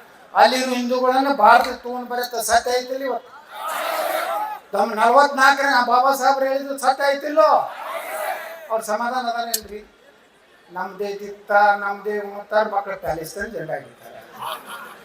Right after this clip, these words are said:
ಪಾಕಿಸ್ತಾನ ಪರ ಘೋಷಣೆ ಕೊಡ್ತಾರ. ಗಣಪತಿ ಬಂದಿದ್ದೇ ಇದ್ರ ಸಲುವಾಗಿ ಬಂದ ಸ್ವಾತಂತ್ರ್ಯ ಪೂರ್ವದಲ್ಲಿ.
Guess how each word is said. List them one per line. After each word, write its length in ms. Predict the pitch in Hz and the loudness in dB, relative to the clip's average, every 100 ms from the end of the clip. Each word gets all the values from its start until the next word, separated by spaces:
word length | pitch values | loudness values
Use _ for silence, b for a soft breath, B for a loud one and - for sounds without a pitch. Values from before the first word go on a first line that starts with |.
| - | 6
ಪಾಕಿಸ್ತಾನ 580 | 214 208 - 202 196 - | 6 6 -8 -8 -8 -8
ಪರ 80 | 214 | 0
ಘೋಷಣೆ 720 | 196 202 165 151 143 190 185 | 2 2 -2 -8 -8 -14 -16
ಕೊಡ್ತಾರ. 300 | 147 - 127 120 - - - - - - - - - | -16 -18 -18 -18 -18 -20 -20 -20 -20 -20 -20 -20 0
ಗಣಪತಿ 500 | 175 220 254 269 277 | 2 6 6 6 6
ಬಂದಿದ್ದೇ 400 | 240 247 277 277 | 4 4 2 4
ಇದ್ರ 240 | 277 254 | 4 2
ಸಲುವಾಗಿ 340 | 254 262 262 254 | 0 2 2 2
ಬಂದ 360 | 262 254 233 | 0 0 0
ಸ್ವಾತಂತ್ರ್ಯ 500 | 208 196 220 233 233 | 0 0 2 0 0
ಪೂರ್ವದಲ್ಲಿ. 640 | 226 214 226 226 214 160 | -4 -2 -2 2 0 0